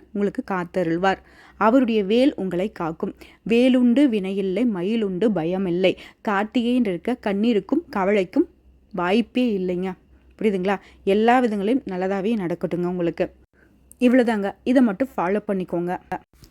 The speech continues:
மேலும் இந்த நாளை பொறுத்தவரை உங்களுடைய அதிர்ஷ்டமான திசை தென்மேற்கு திசை, அதிர்ஷ்டமான எண் ஒன்பது, அதிர்ஷ்டமான நிறம் கருஞ்சிவப்பு நிறங்க. இந்த நாள்ல இந்த நிற ஆடைகளை பயன்படுத்துவதால அதிர்ஷ்டம் நிலைக்கும். அடுத்த நட்சத்திர பலன்களை பார்க்கலாங்க. மகம், பூரம், உத்திரம் ஒன்றாம் பாதம்,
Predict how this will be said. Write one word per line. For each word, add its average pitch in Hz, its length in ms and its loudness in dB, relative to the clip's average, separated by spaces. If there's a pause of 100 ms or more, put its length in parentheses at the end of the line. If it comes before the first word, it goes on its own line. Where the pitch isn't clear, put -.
(280)
மேலும் 330 280 8
இந்த 285 160 8
நாளை 240 240 2
பொறுத்தவரை 247 260 -2
உங்களுடைய 220 240 0
அதிர்ஷ்டமான 226 460 -4
திசை 247 340 -2
தென்மேற்கு 226 540 2
திசை, 196 240 0
அதிர்ஷ்டமான 202 580 -2
எண் 202 200 -2
ஒன்பது, 208 600 2
அதிர்ஷ்டமான 214 460 -2
நிறம் 214 360 -2
கருஞ்சிவப்பு 208 580 0
நிறங்க. 185 340 0 (320)
இந்த 240 180 4
நாள்ல 220 320 4
இந்த 247 260 2
நிற 247 200 2
ஆடைகளை 214 500 -2
பயன்படுத்துவதால 185 880 0 (480)
அதிர்ஷ்டம் 208 540 0
நிலைக்கும். 175 520 -2 (220)
அடுத்த 240 220 4
நட்சத்திர 262 340 0
பலன்களை 220 300 0
பார்க்கலாங்க. 202 420 0
மகம், 214 280 -2
பூரம், 220 240 2
உத்திரம் 214 340 0
ஒன்றாம் 185 320 -2
பாதம், 180 340 -2